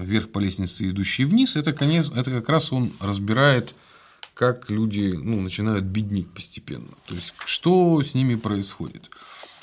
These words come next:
Ну вот, это мы уже репатриантов. Вот смотри,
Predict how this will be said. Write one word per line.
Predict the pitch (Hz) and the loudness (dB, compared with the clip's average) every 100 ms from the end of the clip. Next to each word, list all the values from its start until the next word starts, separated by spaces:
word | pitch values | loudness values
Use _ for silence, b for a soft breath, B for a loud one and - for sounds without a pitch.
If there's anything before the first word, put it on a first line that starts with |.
| - | 0
Ну | 214 | 4
вот, | 233 214 - - | 6 4 2 -4
это | 110 120 | -2 2
мы | 123 | 4
уже | 113 110 95 | 4 4 2
репатриантов. | 110 110 117 104 85 - - - | 0 0 0 0 -2 -8 -18 -12
Вот | 101 98 | -10 -2
смотри, | 110 98 - | -2 -2 -4